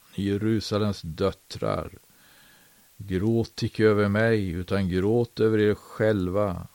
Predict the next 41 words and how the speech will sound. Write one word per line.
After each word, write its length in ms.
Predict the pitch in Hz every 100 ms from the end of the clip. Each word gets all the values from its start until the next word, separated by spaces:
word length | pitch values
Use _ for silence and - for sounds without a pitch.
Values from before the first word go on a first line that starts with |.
| _
och 180 | _ -
över 320 | 95 98 95
era 220 | 98 90 90
barn. 640 | 82 120 127 101 - - -
Ty 140 | 98
se, 200 | - 113
den 240 | 104 113
tid 460 | 107 - 120 113 95
ska 260 | - - 110
komma 520 | - 107 101 104 104
då 100 | 92
man 180 | 101 90
ska 240 | - 98
säga, 600 | - 101 92 92 57 - - _ - - - _ -
"Saliga 680 | - - 117 110 101 101 110
är 80 |
de 100 | 101
ofruktsamma, 1120 | 101 110 101 - 98 90 - - 117 113 107 90
det 140 | 95
moderliv 640 | 98 113 104 95 92 110
som 200 | 101 104
icke 180 | 107 -
har 140 | 98 98
fött 440 | - 101 98 -
barn." 680 | 85 92 78 80 - - - _ - - - - _
Och 100 | -
det 120 | 87 104
bröst 680 | 90 98 101 117 - -
som 140 | - 117
icke 180 | -
har 100 | 110
givit 500 | 110 98 113 107 104
di." 320 | 95 127 117 98
Då 140 | 98
ska 160 | - 113
man 220 | 113 110
bö-, 140 | 113
börja 420 | 113 113 113 117
säga 440 | 110 - 123 117 110
till 160 | 113
bergen: 640 | 87 98 117 120 120 85